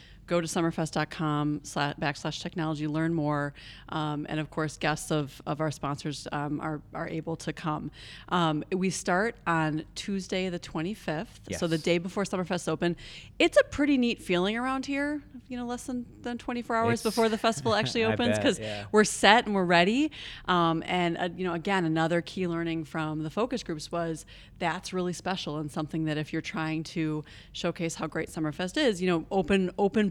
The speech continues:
Speaker 1: before to help the technology community see a
Speaker 2: Right.
Speaker 1: sneak preview. So we'll gather on the twenty-fifth, um, at the J-, Johnson Controls Pavilion for,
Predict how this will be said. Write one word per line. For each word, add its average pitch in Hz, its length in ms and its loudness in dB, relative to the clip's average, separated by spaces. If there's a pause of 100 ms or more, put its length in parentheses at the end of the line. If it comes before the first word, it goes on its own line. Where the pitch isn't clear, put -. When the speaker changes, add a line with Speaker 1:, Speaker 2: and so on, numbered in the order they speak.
Speaker 1:
before 175 400 2
to 175 140 -4
help 165 260 -2
the 165 100 -6
technology 165 540 -4
community 165 420 0
see 165 240 -4
a 165 40 2
Speaker 2:
Right. 160 160 0
Speaker 1:
sneak 170 160 0 (100)
preview. 294 260 0 (460)
So - 100 0 (100)
we'll 190 180 4 (100)
gather 202 280 6 (140)
on 185 180 2
the 175 40 2
twenty-fifth, 185 800 -2 (540)
um, 160 260 2 (280)
at 165 80 0
the 175 80 -4
J-, 175 280 0
Johnson 160 400 -2
Controls 165 320 -4
Pavilion 156 600 -2
for, 156 640 -4